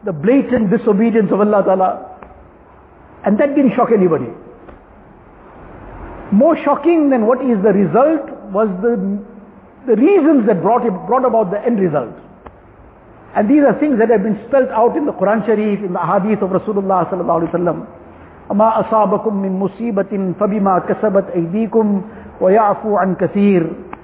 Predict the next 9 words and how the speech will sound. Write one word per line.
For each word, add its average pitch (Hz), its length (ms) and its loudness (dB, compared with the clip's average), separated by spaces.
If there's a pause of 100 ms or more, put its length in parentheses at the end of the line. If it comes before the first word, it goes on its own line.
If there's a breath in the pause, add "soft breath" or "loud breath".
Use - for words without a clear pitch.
(160)
Allah 226 180 0
Ta'ala 202 240 2
says, 226 120 0
"Whatever 233 540 2
difficulty 233 680 -2
and 185 140 -4
calamity 226 500 0
befalls 208 440 0
you 247 400 -2